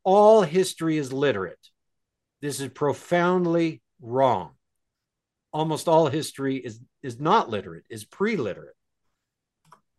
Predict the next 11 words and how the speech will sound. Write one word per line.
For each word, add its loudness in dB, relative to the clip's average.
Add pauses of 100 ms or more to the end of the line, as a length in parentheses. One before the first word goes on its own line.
(640)
J-, -20 (220)
assumption -4
number 2
two, -4
Joseph 0
Smith -10
has, -6
these -4
assumptions -4
are 0
embedded 0